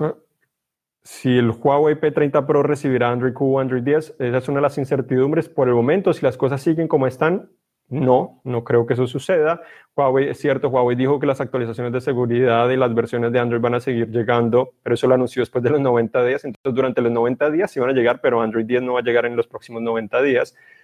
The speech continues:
Después de los noventa días es la incertidumbre. Si Google no puede colaborar con ellos, yo creo que no lo va a recibir. Le tocaría a Huawei desarrollarlo.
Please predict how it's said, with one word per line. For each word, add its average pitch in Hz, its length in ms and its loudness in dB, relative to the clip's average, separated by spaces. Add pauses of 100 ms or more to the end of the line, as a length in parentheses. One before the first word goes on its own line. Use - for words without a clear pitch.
(140)
Después 120 240 0
de 120 60 2
los 131 60 2
noventa 127 360 2
días 127 200 2
es 135 80 -2
la 131 140 0
incertidumbre. 139 720 -2 (120)
Si 113 720 -4
Google 120 340 0
no 143 80 -2
puede 139 380 0 (200)
colaborar 120 320 2
con 139 160 -2
ellos, 180 460 -2
yo 127 120 -6
creo 117 140 -4
que - 80 -4
no 120 80 -2
lo 113 60 2
va 117 60 4
a 117 40 0
recibir. 135 340 0
Le 151 100 0
tocaría 113 340 2
a 107 100 -2
Huawei 127 220 2
desarrollarlo. 123 640 0